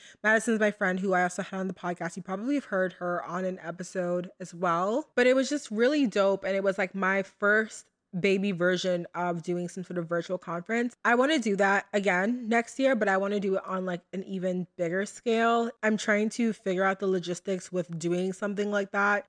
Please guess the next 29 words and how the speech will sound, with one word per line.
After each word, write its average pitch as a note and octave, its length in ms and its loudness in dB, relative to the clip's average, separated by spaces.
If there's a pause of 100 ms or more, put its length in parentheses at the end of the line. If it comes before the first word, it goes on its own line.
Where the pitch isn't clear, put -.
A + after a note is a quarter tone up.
because C4 380 4
there A3+ 280 6
are G#3 480 4
a A3 60 4
lot G#3+ 400 6
of G#3+ 120 4 (520)
things A#3+ 540 6
<laughs> A#3+ 220 4
that A3+ 220 4
would A3+ 100 6
need A#3+ 160 2
to A#3+ 60 -2
be A#3 140 0
in A#3 100 2
place. A#3 340 2
So G3 300 2 (500)
part B3 280 4
of C#4 200 4 (140)
this G#3 440 0
particular G#3+ 580 -2
goal G3 360 2
that F#3+ 140 0
I F#3 140 2
have G#3+ 340 0
set A3 240 0
for A3+ 120 -2
myself G#3 500 0
is G3 160 -2
that F#3 340 2